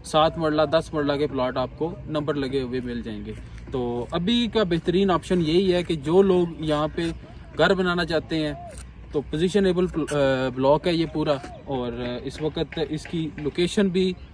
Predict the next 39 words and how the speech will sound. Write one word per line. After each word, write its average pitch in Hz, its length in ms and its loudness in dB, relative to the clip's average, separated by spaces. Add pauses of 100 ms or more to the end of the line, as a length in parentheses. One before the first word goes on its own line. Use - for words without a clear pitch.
(320)
हर 208 160 6
लिहाज 160 320 4
से 165 140 -4
बेहतर 151 360 0
है। 143 140 2 (440)
जो 180 180 8
लोग 190 260 8
यहाँ 165 240 2
से 185 120 2
आगे 160 320 0
Eiffel 170 260 -2
की 180 100 0
तरफ 170 180 -2
जाना 156 260 0
चाहते 151 340 0
हैं 147 80 0
उनके 147 300 -2
लिए 175 140 2
भी 165 160 0
सबसे 151 280 -4
बेहतर 147 340 0
है। 143 100 2
जो 151 180 -2
लोग 156 260 0
यहाँ 139 160 -2
से 139 140 -10
sector 135 280 -6
one 160 240 -2
जाना 156 240 0
चाहते 147 320 -2
हैं, 139 200 -4
बायर 135 200 0
main 135 200 -2
जीटी 127 220 -6
रोड 160 240 0
पे 180 140 0
जाना 151 240 0
चाहते 143 320 -2
हैं, 120 100 -6